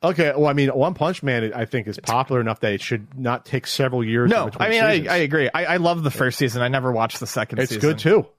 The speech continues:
Speaker 2: But I, I, I believe it. But I really
Speaker 1: Um,
Speaker 2: enjoyed the first.
Speaker 1: but I was shocked that it took four years for that, 'cause I thought that th-, this is popular, that I, I like it, and people are cosplaying it at Comic-Con, and
Speaker 2: Yep.
Speaker 1: you see people talking about it, and I'm just like,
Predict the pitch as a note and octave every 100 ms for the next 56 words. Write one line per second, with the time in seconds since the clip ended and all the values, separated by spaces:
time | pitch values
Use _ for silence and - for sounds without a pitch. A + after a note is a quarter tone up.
0 | - A#2+ - A#2 A2+ B2 A#2 A#2 B2 B2
1 | A#2 G#2 - - C#3 C3 C#3 C3 G#2+ A#2+
2 | G#2+ G#2 A2 G2+ - B2+ B2+ C#3 C#3+ -
3 | D3+ E3+ D3+ A#2+ B2+ - C3+ C#3 B2+ D3
4 | C#3 A#2+ G#2+ G#2+ G#2 A2+ G2+ A2 A#2 A#2+
5 | B2 D3 - B2+ B2 C3 A#2 A2 A#2 C#3
6 | B2+ D#3+ C3 A2 B2 D3+ - G#2 B2 B2+
7 | A2+ - - A#2 A#2+ - B2 A#2 G#2 G2
8 | - E3 D#3+ - D3+ D3+ D3+ - - -
9 | C3+ C3+ C3 A#2+ G#2+ - D3 E3 D#3+ D3+
10 | D#3 D#3+ B2 B2 A#2+ C3 A#2+